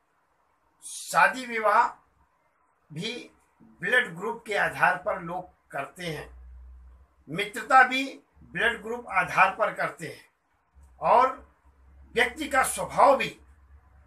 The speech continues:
blood group के आधार पर सहजता से जान लिया करते हैं। ज्योतिष शास्त्र की उन्हें आवश्यकता नहीं पड़ती, सिर्फ blood group पर ही उनका ज्यादा विश्वास रहता है।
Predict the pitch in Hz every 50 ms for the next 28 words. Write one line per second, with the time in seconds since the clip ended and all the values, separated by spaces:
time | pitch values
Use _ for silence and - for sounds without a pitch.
0 | _ - - 196 233 240 233 180 214 214 - - - 208 196 175 151 147 - -
1 | 160 175 - - 196 208 226 - - - - - - - - - - - _ _
2 | - - - 214 220 226 226 226 269 269 - 311 269 208 196 196 156 156 156 151
3 | 147 143 139 143 139 131 127 - - - - - 110 104 - _ - _ _ -
4 | _ _ _ _ - - - - - _ _ - - - - - _ _ _ -
5 | - - - - - - - - _ - _ _ _ _ _ _ _ _ _ _
6 | _ _ _ _ _ _ - - - - - - - - - - - - - -
7 | - - - 226 262 269 - 349 277 - - 247 220 208 - - 190 170 165 208
8 | 214 226 262 - - _ - - - - _ _ _ 180 196 208 214 247 277 -
9 | - 185 175 175 180 170 - - 208 202 202 - _ - 208 - 240 226 214 214
10 | 220 220 202 185 175 - - 220 233 240 - - - - - - - - - 269
11 | 294 269 214 185 151 - 170 214 240 - 190 165 - 202 196 - - - 160 147
12 | 143 160 220 226 196 165 156 160 185 185 202 - - - - - - - - -
13 | 151 160 175 196 196 170 143 135 - - - - 127 123 - - 110 104 101 -
14 | - - - - - -